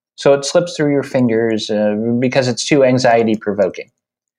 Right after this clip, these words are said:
The content of the dream that you have this urgency to tell somebody about is,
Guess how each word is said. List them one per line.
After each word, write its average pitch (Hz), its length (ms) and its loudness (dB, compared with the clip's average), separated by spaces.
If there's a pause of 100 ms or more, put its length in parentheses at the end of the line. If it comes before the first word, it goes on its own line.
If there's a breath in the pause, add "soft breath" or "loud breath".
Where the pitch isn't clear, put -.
(160)
The 135 80 2
content 185 420 0
of 156 100 0
the 143 60 0
dream 147 280 0
that 131 120 -2
you 120 100 2
have 139 300 -2
this 127 220 -4
urgency 127 480 0
to 101 80 2
tell - 280 -2
somebody 104 340 0
about 107 260 2
is, 110 220 0